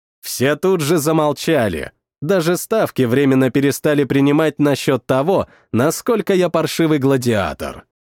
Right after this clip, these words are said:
«А теперь вперёд, господа!» Голем указал на арочную дверь на другой стороне зала.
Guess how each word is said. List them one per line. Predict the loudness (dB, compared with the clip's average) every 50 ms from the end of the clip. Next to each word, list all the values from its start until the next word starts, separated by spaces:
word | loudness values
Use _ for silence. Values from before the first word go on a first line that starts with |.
| _ _ _ _ _ _ -8
«А | -4 -2 0 0 -2
теперь | 0 0 0 0 0 0 0 0 2 2 0 0
вперёд, | -2 -4 -2 0 2 2 2 2 2 2 0 0 0
господа!» | 0 -2 -2 -2 -2 -2 -2 -2 0 -2 -4 -4 -4 -6 -8 -10 -14 _ _ _ _ _ _ _ _ -10
Голем | -6 -2 0 0 2 2 2 2 0
указал | 0 0 -2 -2 0 -2 -2 0 0
на | 0 0 0 0
арочную | 0 0 -2 -2 0 0 2 2 2 0
дверь | 0 0 0 2 2
на | 2 2 2 2
другой | 0 0 -2 0 0 0 0
стороне | -2 -2 -2 0 0 2 2 2 2 0
зала. | -2 -2 -2 -2 -2 -2 -6 -8 -10 -12 -14